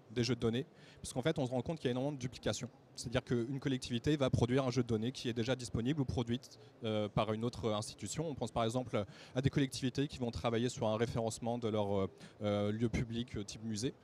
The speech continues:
Il faut savoir par exemple que le ministère de la Culture publie déjà ce jeu de données. Donc l'idée c'est davantage de travailler sur, voir les, identifier les jeux de données existants et pouvoir les moissonner, c'est-à-dire pouvoir travailler avec ces ressources déjà existantes et les valoriser localement.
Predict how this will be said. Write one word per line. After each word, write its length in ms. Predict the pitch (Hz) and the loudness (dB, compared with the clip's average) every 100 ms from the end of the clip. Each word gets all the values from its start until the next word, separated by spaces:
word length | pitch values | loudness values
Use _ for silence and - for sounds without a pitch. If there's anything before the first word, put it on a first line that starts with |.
| - | -8
Il 60 | - | -6
faut 60 | |
savoir 240 | - 117 110 | -2 0 0
par 140 | 110 | 0
exemple 180 | 120 120 | -4 -4
que 60 | |
le 60 | 107 | -4
ministère 260 | 104 101 120 | -4 -6 -4
de 60 | |
la 40 | 107 | -4
Culture 320 | 104 - 131 | -4 -4 -6
publie 280 | - 113 113 | -6 -8 -6
déjà 220 | 110 107 | -6 -8
ce 160 | - 107 | -8 -6
jeu 100 | 107 | -6
de 60 | |
données. 220 | 95 104 127 - - | -6 -6 -8 -16 -12
Donc 140 | - 127 | -8 -2
l'idée 160 | 143 | -2
c'est 120 | 180 135 | -2 -2
davantage 360 | 135 135 165 | -4 -2 -2
de 60 | 127 | -2
travailler 360 | - 135 139 | -2 0 0
sur, 220 | 143 127 - - - - | 0 -4 -6 -12 -20 -16
voir 220 | 120 147 | -2 0
les, 260 | 147 127 123 | 2 0 -2
identifier 420 | 143 151 - - 156 | -2 -2 -2 -4 -2
les 80 | |
jeux 80 | 131 | -2
de 60 | 127 | -2
données 240 | 131 127 | -2 0
existants 420 | 120 117 - 143 - | -2 -6 -4 -4 -2
et 80 | 139 | -8
pouvoir 240 | - 156 | -4 -4
les 80 | 135 | -2
moissonner, 400 | 127 127 123 113 | -4 -4 -4 -6
c'est-à-dire 340 | 135 120 120 | -6 -4 -4
pouvoir 320 | - 131 123 - - - - | -6 -4 -4 -4 -14 -20 -6
travailler 320 | - 135 139 | -2 0 2
avec 180 | 143 131 | 0 -2
ces 140 | 131 117 117 | -6 -8 -6
ressources 320 | 123 135 160 131 | -4 -4 -6 -6
déjà 240 | 120 123 | -4 -4
existantes 580 | 117 110 - 131 - - - - | -4 -10 -8 -8 -8 -12 -16 -10
et 100 | 131 | -2
les 120 | 139 | -2
valoriser 440 | 131 127 123 113 127 | 0 0 0 -2 -4
localement. 380 | 131 123 104 | -4 -4 -6